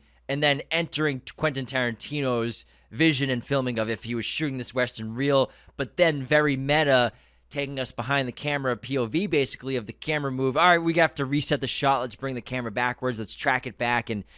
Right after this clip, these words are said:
do the setup over again with the, everyone behind us. It's,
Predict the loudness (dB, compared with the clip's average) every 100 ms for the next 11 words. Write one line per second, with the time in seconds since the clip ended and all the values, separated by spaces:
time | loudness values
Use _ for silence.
0 | -20 _ -2 0 2 2 2 4 2 4
1 | 0 2 0 -2 -4 -8 -4 -4 -2 -4
2 | -4 -4 -4 -2 -4 -6 -10